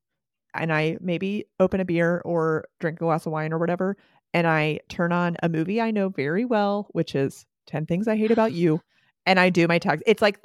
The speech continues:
Speaker 1: I watch it, I rewatch it once a year, and it's while I do my taxes because I don't have to pay attention to it really to know what's happening.
Speaker 2: I love
Speaker 1: And I
Speaker 2: it.
Speaker 1: also know that that movie is about the length of time it takes me to get through the majority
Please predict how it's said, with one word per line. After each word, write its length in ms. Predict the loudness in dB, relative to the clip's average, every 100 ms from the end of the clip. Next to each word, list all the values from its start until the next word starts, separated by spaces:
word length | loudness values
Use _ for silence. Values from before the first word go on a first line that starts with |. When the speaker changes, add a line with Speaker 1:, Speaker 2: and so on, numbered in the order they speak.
| 2
Speaker 1:
I 120 | 2
watch 340 | 4 2 4
it, 120 | 0 0
I 80 | 0
rewatch 380 | 2 2 0 0
it 160 | -2 0
once 280 | -2 0 0
a 40 |
year, 240 | 2 4
and 140 | 4 0
it's 140 | 0
while 140 | 4 6
I 80 | 6
do 120 | 2
my 120 | 0
taxes 480 | 0 -2 -2 -8 -6
because 180 | -6 -4
I 60 |
don't 100 | -2
have 120 | -4 -6
to 80 |
pay 140 | -4 -4
attention 420 | -4 -6 -6 -6
to 160 | -4 -4
it 100 | -2
really 400 | -4 -4 -6 -8 _ _ _
to 120 | -2
know 120 | 2
what's 160 | 0 0
happening. 440 | -4 -4 -6 -6
Speaker 2:
I 20 |
love 60 | -4
Speaker 1:
And 140 | 0 0
I 60 |
Speaker 2:
it. 40 | 2
Speaker 1:
also 400 | 2 2 0 0
know 560 | 0 0 2 2 0 -6 -4
that 240 | 2 2
that 180 | 2 0
movie 380 | 2 0 0 -4
is 120 | -6
about 240 | -2 0 0
the 100 | -2
length 320 | -2 -4 -6
of 80 | -8
time 360 | -6 -6 -6 -4
it 140 | -6
takes 320 | -4 -8 -6
me 100 | -8
to 80 | -6
get 220 | -6 -8 -4
through 180 | -4
the 100 | -2
majority 760 | -4 -6 -4 -2 -2 -4 -6 -8